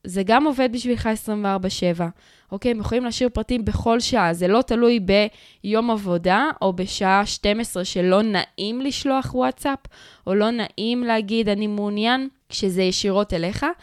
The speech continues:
אבל כשזה דף נחיתה, אנחנו כבר רגילים. אנחנו יכולים להשאיר את הפרטים האלו בכל שעה, גם בסוף שבוע. אנחנו יודעים שביום ראשון יחזרו אלינו, הכל בסדר. יש לנו כבר איזה, יש פה איזה סטטוס קוו שכולם יודעים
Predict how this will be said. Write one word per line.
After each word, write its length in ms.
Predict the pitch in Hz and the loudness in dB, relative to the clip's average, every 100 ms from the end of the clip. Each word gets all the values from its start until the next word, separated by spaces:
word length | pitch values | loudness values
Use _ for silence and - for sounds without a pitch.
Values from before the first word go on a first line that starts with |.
| - - - | -20 -20 -8
אבל 140 | 214 | -6
כשזה 300 | 226 - 220 | -4 -6 -6
דף 240 | 240 285 - | 0 0 0
נחיתה, 500 | 330 - 269 320 320 | -6 -4 -2 -2 -2
אנחנו 380 | 294 277 277 240 | -4 -6 -6 0
כבר 100 | 269 | 2
רגילים. 500 | 285 254 294 320 302 - - _ | 2 2 2 2 -2 -10 -20 _
אנחנו 140 | 233 | -10
יכולים 220 | 220 262 | -4 -2
להשאיר 320 | 269 240 - 240 | 0 -2 0 0
את 80 | |
הפרטים 440 | 233 - 196 226 220 | 0 -2 0 0 0
האלו 220 | 202 185 | 0 0
בכל 340 | 185 - 208 | -2 0 0
שעה, 480 | 202 - - - 269 208 | 0 -2 0 2 2 2
גם 180 | 196 190 | 0 -2
בסוף 320 | 196 180 - | -4 -8 -10
שבוע. 540 | - 175 180 277 285 262 - - - _ | -8 -6 2 4 4 2 -6 -20 -20 _
אנחנו 260 | 190 - 202 | -6 0 2
יודעים 220 | 202 226 | 4 2
שביום 460 | 214 185 185 190 | -2 2 4 2
ראשון 460 | 185 165 - 185 180 | 0 -6 -2 -2 -2
יחזרו 500 | 165 - 165 165 254 | -4 -6 -6 0 2
אלינו, 360 | 262 240 226 180 | 2 0 0 -4
הכל 240 | - 202 | 0 -2
בסדר. 540 | 175 160 233 247 233 202 | 0 -2 0 2 4 2
יש 120 | - | 0
לנו 200 | 262 220 | -2 -2
כבר 240 | 190 180 175 - - - _ | 2 2 2 -6 -20 -20 _
איזה, 240 | - 190 185 185 180 - | -6 0 2 2 2 2
יש 140 | 262 | 0
פה 120 | - | 4
איזה 180 | 285 214 | 2 2
סטטוס 440 | - 226 233 226 | -2 -2 -2 -8
קוו 320 | - 185 202 214 | -10 -4 -2 0
שכולם 440 | 202 - 190 196 | -4 2 2 4
יודעים 380 | 190 185 190 | 2 0 0